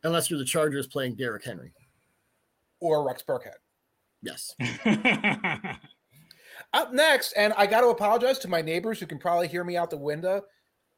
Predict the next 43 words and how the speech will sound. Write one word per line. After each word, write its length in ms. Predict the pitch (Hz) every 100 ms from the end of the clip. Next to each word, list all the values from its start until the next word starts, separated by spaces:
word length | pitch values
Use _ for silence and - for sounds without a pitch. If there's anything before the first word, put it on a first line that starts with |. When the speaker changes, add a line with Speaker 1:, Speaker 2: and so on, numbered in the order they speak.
| _ _ _ _
Speaker 2:
I 140 | 180 240
forgot. 500 | 240 247 185 185 180
I'm 80 | 165
sorry, 300 | 180 180 180
folks. 280 | 170 170 160
I'm 60 |
having 200 | 156 156
senior 280 | 151 147 151
moments. 360 | 147 147 147 -
I 80 | 151
forgot. 540 | - 143 143 151 170 - _ _ - - 143
I 40 |
put 180 | 156 165
the 40 |
Philadelphia 460 | - 185 202 196 180
Eagles 320 | 175 180 170
at 60 | -
C 200 | - 196
minus 460 | 156 139 160 - _ _ _ _ _ _
based 260 | 156 156 170
on 100 | 170
their 100 | 160
statistics, 560 | - - 196 - 175
based 240 | - 151 151
on 40 |
the 40 | 147
weakness 300 | 156 151 143
at 80 |
safety. 500 | 131 165 160 160 160 - _ -
I 60 |
forgot 440 | 156 165 180 208 196
recent 400 | 175 196 226 214
news, 340 | 208 208 175
a 20 |
lot 180 | 131 165
going 200 | 190 190
on 160 | 196 190
around 180 | 160 147
here. 100 | 147
I 100 | 143
forgot 240 | 151 165
that 80 | 165
James 200 | 180 185